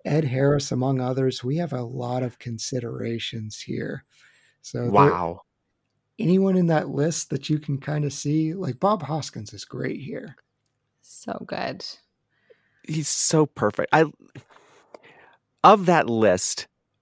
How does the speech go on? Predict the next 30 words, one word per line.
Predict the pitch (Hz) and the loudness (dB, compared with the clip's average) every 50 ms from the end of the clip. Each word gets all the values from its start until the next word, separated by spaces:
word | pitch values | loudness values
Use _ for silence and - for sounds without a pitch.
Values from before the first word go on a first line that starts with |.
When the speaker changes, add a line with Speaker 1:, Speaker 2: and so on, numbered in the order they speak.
| _ _ _ _ _ _ | _ _ _ _ _ _
Speaker 2:
I | 127 131 139 151 | 6 6 8 6
would | 143 143 123 110 | 6 4 2 2
go | - 120 110 110 107 104 104 101 - - - - _ _ _ _ _ _ _ _ _ - | 4 6 6 8 8 6 6 4 0 -4 -12 -18 _ _ _ _ _ _ _ _ _ 0
mostly | 120 120 123 123 123 127 120 - - - 120 113 | 2 6 6 8 8 6 6 2 2 4 4 6
with | 104 104 98 - - | 6 4 4 2 2
Ed | 101 101 87 92 | 2 2 2 0
Harris, | - - 101 90 85 - - - - - - - - - _ _ _ _ _ - - _ _ _ _ _ - | -2 -4 -4 -2 -2 -2 -2 -4 -4 -6 -6 -8 -10 -14 _ _ _ _ _ -20 -20 _ _ _ _ _ -8
simply | - - 147 139 135 131 | -2 0 2 2 4 2
'cause | - 131 123 - | 2 2 4 4
I | 120 113 | 4 4
think | - - 165 160 156 - - - | 4 4 2 4 4 2 0 2
Ed | 135 131 117 113 | 2 2 4 2
Harris | 107 117 117 110 110 110 107 - | 2 4 4 6 6 4 2 0
can | - - 107 101 - _ _ _ | -2 -2 -2 -2 -2 _ _ _
play, | - - 113 104 101 98 87 | -6 0 2 2 4 4 6
like, | 104 120 120 | 4 4 6
there | - 147 143 | 6 6 6
needs | 156 190 220 - - | 8 6 4 4 4
to | - 170 | 4 4
be, | 156 151 143 - | 6 6 6 6
like, | 123 120 - - | 6 4 4 2
a | - | 0
little | 123 127 151 175 156 | 2 4 4 4 6
bit | 131 143 131 | 6 6 6
of | 123 104 | 6 4
a | 101 | 4
salt | - - - 120 117 117 - - | 2 4 4 4 4 2 2 0
of | 117 98 | 0 2
the | - 104 92 - | 2 2 2 4
earth | 101 101 95 92 - - - | 4 4 4 4 2 -4 -16